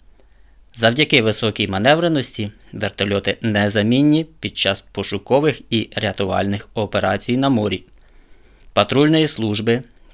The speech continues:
повітряної швидкої допомоги. Військові вертольоти літають нижче, ніж літаки, і можуть підніматися з крихітних майданчиків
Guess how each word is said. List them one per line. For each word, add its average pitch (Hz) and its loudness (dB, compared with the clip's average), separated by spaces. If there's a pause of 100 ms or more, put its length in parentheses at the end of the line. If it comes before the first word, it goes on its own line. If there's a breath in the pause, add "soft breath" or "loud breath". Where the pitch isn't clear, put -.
повітряної 120 0
швидкої 107 -2
допомоги. 123 0 (1400)
Військові 120 4
вертольоти 107 0 (120)
літають 117 2
нижче, 139 0
ніж 101 -2
літаки, 113 0 (340)
і 117 -2
можуть 104 -4
підніматися 104 -2
з - -14
крихітних 131 -2
майданчиків 113 0